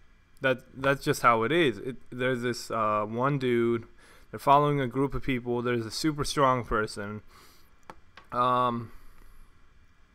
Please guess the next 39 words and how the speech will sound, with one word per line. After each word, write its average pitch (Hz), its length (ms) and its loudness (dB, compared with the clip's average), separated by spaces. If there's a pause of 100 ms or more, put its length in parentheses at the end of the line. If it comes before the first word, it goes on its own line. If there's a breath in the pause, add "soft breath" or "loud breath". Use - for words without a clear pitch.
(680 soft breath)
this 139 180 -2
kid's 160 260 2
only 147 240 6
been, 131 320 0
uh, 107 300 2 (380)
doing 123 260 -2
karate. 117 460 2
I 113 100 2
think 131 240 -4
they've 127 340 -2
had 117 240 0
a 107 80 -2
couple 113 260 -6
time 113 300 -4
skips, 110 340 -6
so, 95 380 -6 (260)
or 110 380 -4 (180)
one 123 300 -2
time 123 260 0
skip, 143 300 -6
so 120 180 -2
it's 117 140 -4
been, 123 240 -6
like, 104 240 -4 (580 loud breath)
he's 139 140 -6
been 143 100 2
doing 151 240 2
for, 135 180 -2
like, 101 400 -2
almost 131 560 -2
two 131 200 0
years 123 360 0
now. 90 340 -6 (1120 soft breath)
And 127 100 -4
he's 190 180 2
actually 185 380 4
doing 151 240 0
pretty 147 240 0
good. 147 340 0